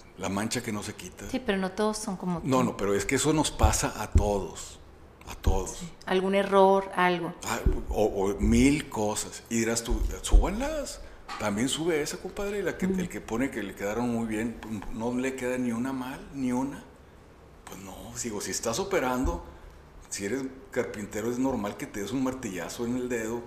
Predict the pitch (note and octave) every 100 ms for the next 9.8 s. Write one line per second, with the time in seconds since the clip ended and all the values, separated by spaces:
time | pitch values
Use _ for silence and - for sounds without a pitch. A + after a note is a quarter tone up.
0 | G#2+ G#2 - - G2 - F2 F#2 A2 -
1 | A2 C3 E3 B2 - - - - A2 G#2+
2 | G2 G#2 G#2+ G#2+ G#2 G#2+ B2+ A#2 A#2+ D3+
3 | - A#2 G#2+ C3 - C3+ D3 C3 - -
4 | - - - - - - - - - A2
5 | A#2 D3+ C#3+ C#3 - D#3+ G#3 A#3+ - -
6 | - - G#2+ G#2+ - - - - G#2+ B2+
7 | C#3+ D#3 C#3+ - C3+ C3+ C#3 - - -
8 | - - - B2+ - D#3 D3+ - - C3+
9 | C3 E3 F#3 F#3 E3+ D3+ B2+ B2+